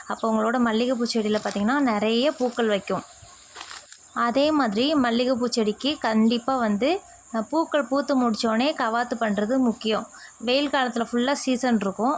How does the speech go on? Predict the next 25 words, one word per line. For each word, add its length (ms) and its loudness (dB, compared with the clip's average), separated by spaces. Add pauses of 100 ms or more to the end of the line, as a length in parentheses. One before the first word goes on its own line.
அந்த 240 0
வெயில் 300 0
கால 220 0
சீசன் 400 2
முடிஞ்சதுக்கப்புறமா 840 2 (380)
பூ 220 0
ரொம்ப 260 2
கம்மியானதுக்கப்புறமா 1040 0
நம்ம 240 2
மல்லிகைப்பூ 420 0
செடியை 480 -2
நல்லா 400 0
வந்து 220 0
கவாத்து 380 -2
பண்ணி 220 0
விடணும். 300 -4 (320)
கவாத்து 360 -4
பண்ணி 240 2
விட்டாதான் 480 0
அடுத்த 300 0
தடவை 280 0
புது 300 -2
தளவை 340 0
எடுத்து 280 -2 (260)
எல்லாத்துலேயுமே 920 2